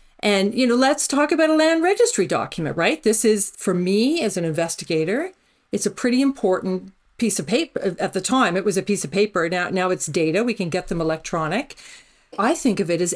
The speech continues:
evidence on a file. I think that this is as truth on a file, like, whatever's in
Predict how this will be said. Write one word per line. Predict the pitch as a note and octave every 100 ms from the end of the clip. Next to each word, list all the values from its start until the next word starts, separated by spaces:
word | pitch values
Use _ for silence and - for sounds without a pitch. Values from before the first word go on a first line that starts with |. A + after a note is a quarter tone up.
| -
evidence | A#3 - G#4+ D#3+ -
on | F3+ D#3
a |
file. | - B3+ F#4 - - - _ - _ _ -
I | G#3+ D4
think | - G#3+ G3+
that | F#3+ F#3
this | F#3+ F#3
is | F3+ - -
as | F3+ - -
truth | - - - C#4+ B4+ - -
on | F#3+ F3
a |
file, | - E4+ A#4+ B3
like, | E3+ F#3
whatever's | G3 A3 C4 A3+ -
in | E3+